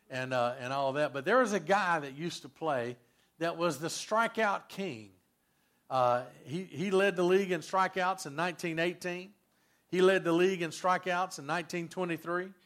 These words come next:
He led the league. It means he struck out more than anybody else did. Nineteen twenty-four, twenty-seven, and twenty-eight. This guy struck out more than anybody else did. But until Henry Aaron beat his record, Babe Ruth was the number one home run hitter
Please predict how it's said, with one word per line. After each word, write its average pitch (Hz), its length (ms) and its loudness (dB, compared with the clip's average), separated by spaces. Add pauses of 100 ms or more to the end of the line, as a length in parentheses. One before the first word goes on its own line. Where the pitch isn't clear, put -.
(340)
He 185 140 2
led 185 240 4
the 165 80 2
league. 180 200 4
It 160 40 -8
means 190 240 -2
he 190 100 -4
struck 226 400 -4
out 160 220 2
more 165 160 0
than 165 100 -2
anybody 185 400 2
else 170 200 -2
did. 123 280 -8 (380)
Nineteen 170 340 -2
twenty-four, 180 540 -2
twenty-seven, 175 580 -4
and 160 100 -8
twenty-eight. 175 500 -6 (280)
This 196 160 2
guy 185 220 0
struck 202 400 2
out 147 200 2
more 147 160 -2
than 151 100 -6
anybody 156 380 -2
else 156 240 -6
did. 127 200 -6 (280)
But 143 180 -6
until 131 280 -4
Henry 156 460 -4
Aaron 139 340 -2
beat 135 180 -4
his 113 160 -10
record, 120 380 -8
Babe 135 320 -6
Ruth 127 320 -8 (400)
was 113 140 -14
the 117 100 -16
number 127 300 -8
one 131 300 -10
home 127 300 -14
run 123 240 -16
hitter 98 280 -20